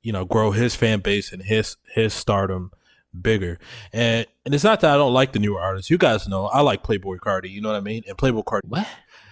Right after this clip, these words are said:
Speaker 1: and he's, he's, he's clearly not a good rapper, but I like his music. I think it's entertaining. And, you know, I did listen to Gunna's album. You know, I do like Gunna.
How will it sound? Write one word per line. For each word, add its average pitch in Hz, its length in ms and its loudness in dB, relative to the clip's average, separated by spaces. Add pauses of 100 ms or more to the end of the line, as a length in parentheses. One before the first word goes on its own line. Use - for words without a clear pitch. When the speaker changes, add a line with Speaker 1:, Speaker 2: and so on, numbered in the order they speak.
(240)
Speaker 1:
and 95 220 -2
he's, 135 440 0
he's, 123 420 0 (360)
he's 131 220 0
clearly 156 380 4
not 107 200 2
a 101 40 0
good 104 200 2
rapper, 98 300 -6
but 104 140 -4
I 127 100 6
like 123 260 2
his 104 160 -2
music. 107 360 -4
I 101 80 -2
think 110 240 -4
it's 101 100 -6
entertaining. 104 580 -4 (720)
And, 104 260 -2
you 113 100 -4
know, 110 140 2
I 110 120 4
did 131 180 4
listen 127 280 2
to 139 120 -2
Gunna's 110 400 2
album. 101 380 -2 (180)
You 104 140 -2
know, 101 100 0
I 101 140 2
do 110 160 -2
like 107 200 0
Gunna. 104 340 -4